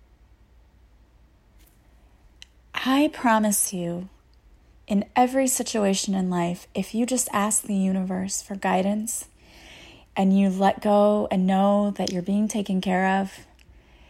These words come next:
the universe will show up for you in massive ways. Our angels, our guides,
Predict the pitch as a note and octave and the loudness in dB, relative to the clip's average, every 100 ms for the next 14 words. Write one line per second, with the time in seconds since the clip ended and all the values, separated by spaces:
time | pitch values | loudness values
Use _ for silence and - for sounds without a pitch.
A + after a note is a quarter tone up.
0 | - _ _ _ _ A3 B3 D4+ D4+ D4 | -20 _ _ _ _ -2 2 4 4 0
1 | C4 A#3 - A3+ A3+ A3+ - G#3 G3 G3 | 0 -2 2 4 2 0 -2 0 2 2
2 | G3 F#3+ F#3 - G3+ F#3 F#3 F3 F3+ - | 2 2 0 -2 -4 -2 0 0 -2 -4
3 | - - _ _ _ - - _ - - | -6 -14 _ _ _ -20 -20 _ 0 2
4 | B3+ B3+ B3 G#3+ F#3+ F#3+ - A3 G#3+ A3 | 4 4 4 2 2 -2 -4 -2 0 2
5 | A3 A3 G3+ F3+ - | 4 4 2 0 -6